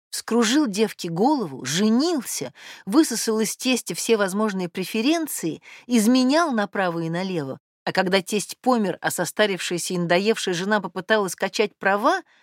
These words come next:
хладнокровно убил её так, что комар носа не подточит. А я сегодня вот этими самыми руками дала ему право собственности на все Аврорины богатства.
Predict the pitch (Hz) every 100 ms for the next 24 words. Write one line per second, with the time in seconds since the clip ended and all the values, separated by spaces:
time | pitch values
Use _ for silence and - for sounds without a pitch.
0 | _ _ _ - 214 214 208 220 220 311
1 | 254 262 - 269 226 269 262 190 151 139
2 | 127 _ - 277 - - 180 - 190 202
3 | 208 220 233 - 165 147 165 - - 170
4 | 143 - - _ _ _ _ _ - 226
5 | 294 311 - 170 165 156 165 165 - -
6 | - 202 214 277 254 208 202 - 240 220
7 | 202 185 196 - 320 285 202 165 - -
8 | - 196 226 254 247 240 - 247 240 226
9 | - 285 - - 202 196 - 196 196 208
10 | - - 277 254 190 226 226 220 208 214
11 | 226 196 156 - - 135 98